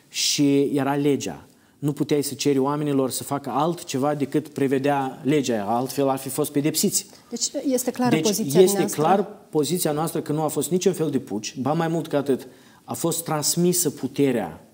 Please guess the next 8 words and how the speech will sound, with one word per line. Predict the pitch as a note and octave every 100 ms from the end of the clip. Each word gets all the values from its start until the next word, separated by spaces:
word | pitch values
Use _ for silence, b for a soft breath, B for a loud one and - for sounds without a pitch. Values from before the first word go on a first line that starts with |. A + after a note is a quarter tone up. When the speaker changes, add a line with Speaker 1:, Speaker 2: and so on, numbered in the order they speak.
| _ _ _ _ -
Speaker 1:
în | C#3
mod | C#3
pașnic. | C#3+ - B2 - - C#3+ - - B B B B -
Puciul, | A#3 A3+ G#3+
în | F3+
general, | E3+ E3 F3+ G3
înseamnă | F3+ - F#3 F3+ F3 D#3 - b b b b b b b _ _ - _
menținerea, | D3+ D#3+ E3 D3 - A3 F#3 C#3+ C3